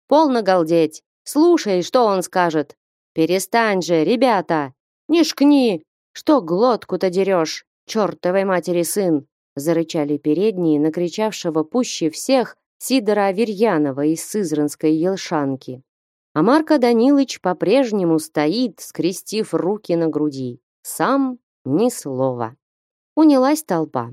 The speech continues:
Последним горлопанам, что не хотели уняться. От своей же братьи досталось вдоволь, и взрыльников, и подзатыльников. Стихли.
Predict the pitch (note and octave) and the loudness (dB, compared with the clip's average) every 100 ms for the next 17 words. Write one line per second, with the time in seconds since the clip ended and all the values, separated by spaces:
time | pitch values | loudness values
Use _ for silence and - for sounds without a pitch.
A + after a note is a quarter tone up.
0 | - _ - E3 - G3 C4+ A#3+ A3+ F#3 | -16 _ -10 -8 -4 -2 0 0 0 0
1 | E3+ E3 E3 F#3 B3+ G3+ C3+ C#3 D3+ D#3+ | 0 0 0 -2 -4 -4 -6 -4 0 0
2 | D#3+ F3+ C4 C#4+ C4+ C4+ A#3+ F#3 D#3+ - | 0 -4 -2 0 2 2 2 0 -4 -6
3 | C3+ B2 _ _ _ F3+ G3 A3 B3 E4+ | -8 -8 _ _ _ -8 -4 0 2 4
4 | C#4 A#3+ G3+ F3+ C#4 - D3+ D3+ D#3 F3+ | 2 2 2 0 -2 -2 0 0 -2 -4
5 | C4+ F#3+ E3 D#3+ D#3+ C#4+ D#4 E3+ C#3 - | -2 -4 -4 -4 -2 0 0 0 -4 -8
6 | _ _ A#3+ G3+ D3+ D#3+ C4 D#4 C4+ A#3+ | _ _ -4 -2 0 0 4 4 4 0
7 | A3+ G#3+ D#4 F#3+ F3 D#3+ C#3 C#3 C3+ B2+ | -2 0 0 0 0 -2 -2 -2 -2 -4
8 | - B2 _ _ _ _ _ - - F3 | -6 -8 _ _ _ _ _ -14 -10 -8
9 | C#3+ - C3 C3 | -8 -10 -14 -16